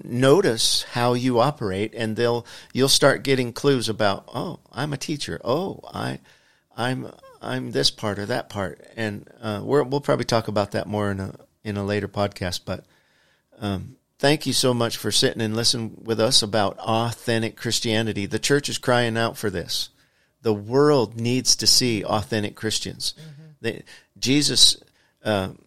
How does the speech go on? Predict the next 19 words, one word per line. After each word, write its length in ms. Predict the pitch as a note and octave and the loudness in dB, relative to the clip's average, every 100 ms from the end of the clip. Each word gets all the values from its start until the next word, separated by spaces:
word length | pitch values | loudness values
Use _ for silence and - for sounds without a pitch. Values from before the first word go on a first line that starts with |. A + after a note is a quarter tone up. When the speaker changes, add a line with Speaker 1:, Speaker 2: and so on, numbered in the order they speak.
| _ - | _ -10
Speaker 1:
the, 260 | A2+ A2 | -10 -6
I 80 | G#2 | -2
mean, 220 | A#2+ A2+ G#2 | 0 -2 -4
I 100 | - | -2
mean, 160 | A#2+ A#2 | -2 0
the 60 | A2 | 4
Bible 440 | A2+ A#2+ A2+ G#2+ | 8 8 6 2
in, 380 | - A2 A2 G#2 | 0 -2 -2 -4
uh, 340 | F#2+ G2+ G#2 G2+ G#2+ _ _ _ _ _ - | -6 -6 -4 -8 -14 _ _ _ _ _ -8
in 180 | A2+ | -8
Corinthians 560 | G#2+ A#2+ A#2 A2 G#2+ G#2 | -4 -2 -2 0 -2 0
also 300 | A2 A2+ A#2+ | 2 2 0
says 320 | - A2 G#2 | 0 0 0
that 160 | G#2+ F2 | 0 -2
when 300 | A2 G#2+ G#2+ | -2 -4 -2
we 160 | C#3 | 0
look 360 | D3 C#3+ C#3+ - _ _ _ _ | 2 2 0 -8 _ _ _ _
in 260 | B2+ B2 A2+ | -4 -2 -2
the, 180 | F#2 | -4